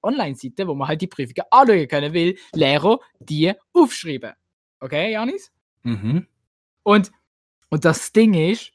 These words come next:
Speaker 1: das Ding ist, wir sind so, ähm, im Februar ist das gesehen, weißt du, so vor,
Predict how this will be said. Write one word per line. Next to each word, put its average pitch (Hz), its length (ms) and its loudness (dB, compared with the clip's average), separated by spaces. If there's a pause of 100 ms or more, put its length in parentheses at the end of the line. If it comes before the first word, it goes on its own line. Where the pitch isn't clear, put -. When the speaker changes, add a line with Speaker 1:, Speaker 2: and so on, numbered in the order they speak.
Speaker 1:
das - 200 -10
Ding 190 180 0
ist, 180 300 -4 (240)
wir 175 260 2
sind 208 220 0
so, 170 320 4 (480)
ähm, 151 680 4
im 165 540 -2
Februar 180 640 2
ist 165 160 -4
das 170 180 -2
gesehen, 135 340 -4
weißt 151 320 -4
du, 160 40 -2
so 139 180 -4
vor, 143 560 -2